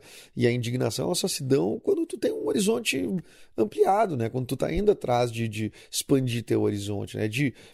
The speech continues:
pegar a barra do limite e jogar mais adiante, né? Porque senão, senão com o que que tu te indignaria, né? Com o quê, né? Tu teria que ter uma, é,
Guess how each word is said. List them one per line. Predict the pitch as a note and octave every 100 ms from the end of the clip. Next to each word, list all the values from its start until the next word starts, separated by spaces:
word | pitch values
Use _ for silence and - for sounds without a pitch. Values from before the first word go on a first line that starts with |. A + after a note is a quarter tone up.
| _
pegar | D3+ D#3 D#3+
a |
barra | B2 A#2+ B2
do | A#2+
limite | A#2+ B2 A2+ A2+
e |
jogar | A2+ A2 A2
mais | G#2+ G#2
adiante, | G#2 G#2 G#2 G2+ -
né? | A2+ G#2+
Porque | - - A#2+ A#2 A#2+ - -
senão, | B2+ - G#3+ G#3 G#4 G#4+ G#4+ F#3+ C#3 A2 - - - _ _ _ - - -
senão | - - F3
com | F#3+
o | G3+
que | C#3
que | C3
tu | -
te | D3 -
indignaria, | C3 A2 A2+ A2 G2+ G2 G2 -
né? | G2 - - _ _ _ _ _ _ _
Com | - B2+
o |
quê, | - B2 A2
né? | G2+ G#2+ G2 - _ _
Tu | -
teria | - A2 G#2+
que |
ter | -
uma, | - C3+ A#2+
é, | A#2 A#2